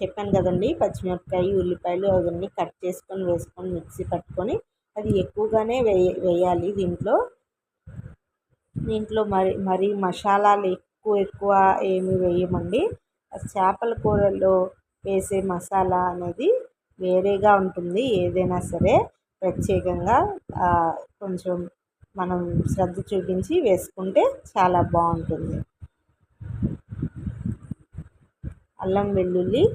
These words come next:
పచ్చిమిరపకాయ, ఆ, ధనియాలు మొత్తం నూరేసుకొని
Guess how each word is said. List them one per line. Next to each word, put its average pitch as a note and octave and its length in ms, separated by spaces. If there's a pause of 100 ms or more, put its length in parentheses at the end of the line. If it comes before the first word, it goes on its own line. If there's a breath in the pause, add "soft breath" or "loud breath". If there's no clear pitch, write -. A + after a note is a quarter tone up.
(180)
పచ్చిమిరపకాయ, F3 840 (640)
ఆ, E3+ 300 (380)
ధనియాలు F#3 760 (1040)
మొత్తం G#3 440
నూరేసుకొని G3 800